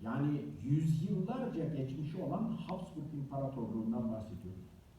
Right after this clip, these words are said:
Ve bu imparatorluk altmış üç milyon nüfusa sahip savaşa girdiğinde. Düşünebiliyor musunuz?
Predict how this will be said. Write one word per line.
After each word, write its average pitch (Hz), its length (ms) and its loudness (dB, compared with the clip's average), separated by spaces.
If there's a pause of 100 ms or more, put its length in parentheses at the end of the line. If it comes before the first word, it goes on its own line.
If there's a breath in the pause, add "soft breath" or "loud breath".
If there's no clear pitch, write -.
(640 loud breath)
Ve 156 220 6
bu 262 40 6
imparatorluk 190 800 2 (560)
altmış 180 440 0
üç - 280 0
milyon 170 380 2
nüfusa 165 360 2
sahip - 320 0
savaşa - 360 2
girdiğinde. 92 560 0 (960)
Düşünebiliyor 254 460 6
musunuz? - 320 2